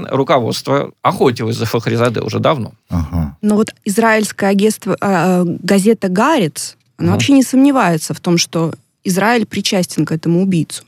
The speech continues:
Speaker 3: Израильская, э, газета. Автор статьи Чак Фрейлих, он заместитель советника, в прошлом заместитель советника по,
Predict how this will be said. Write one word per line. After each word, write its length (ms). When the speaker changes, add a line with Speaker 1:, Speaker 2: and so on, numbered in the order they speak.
Speaker 3:
Израильская, 880
э, 240
газета. 540
Автор 300
статьи 420
Чак 320
Фрейлих, 640
он 140
заместитель 640
советника, 640
в 100
прошлом 500
заместитель 460
советника 500
по, 140